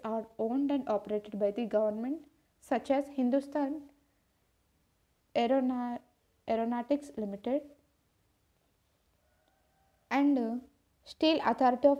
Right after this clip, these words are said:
India Limited. Joint sector industries are owned and operated by the state and individual or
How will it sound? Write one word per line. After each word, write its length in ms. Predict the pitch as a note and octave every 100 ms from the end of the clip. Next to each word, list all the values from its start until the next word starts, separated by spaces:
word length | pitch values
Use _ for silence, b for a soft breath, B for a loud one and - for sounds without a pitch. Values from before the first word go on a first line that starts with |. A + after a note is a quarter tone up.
| C#4
India 280 | A3+ A#3 C4+
Limited. 540 | A3+ G#3 - A#3 A#3 - G3
Joint 420 | A3+ G#3+ C4 D#4
sector 400 | - A3 - C4+
industries 520 | A3+ G3+ G#3 G#3 B3+ -
are 240 | A3+ A3+ -
owned 300 | A#3 C4 C#4
and 380 | B3 B3 A#3+ B3 _ _ _ -
operated 580 | A#3 A#3 C4 B3+ D4 -
by 160 | G#3
the 300 | G#3 A3+ A#3 - _ _ _
state 420 | - - C#4+ C#4+
and 120 | D#4+ D4
individual 640 | A3 A3+ A3 G3+ A#3 B3+
or 160 | - G#3